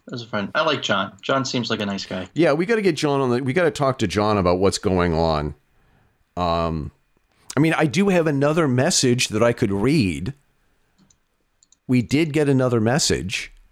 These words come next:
Speaker 1: Okay. Okay, let's hear it. Let's hear it.
Speaker 2: Okay. Um, milk, soda, ice cream, cookies, burger buns. I forgot what else. Chocolate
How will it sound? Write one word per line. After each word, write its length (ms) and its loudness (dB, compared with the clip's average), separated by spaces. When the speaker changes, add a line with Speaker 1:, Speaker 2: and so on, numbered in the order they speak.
Speaker 1:
Okay. 280 0
Okay, 200 -2
let's 180 0
hear 120 0
it. 140 -4
Let's 120 -10
hear 100 -6
it. 140 -12
Speaker 2:
Okay. 460 -2
Um, 460 0
milk, 420 0
soda, 580 0
ice 280 0
cream, 360 0
cookies, 680 -4
burger 400 2
buns. 600 -4
I 100 2
forgot 400 0
what 160 2
else. 400 -4
Chocolate 480 0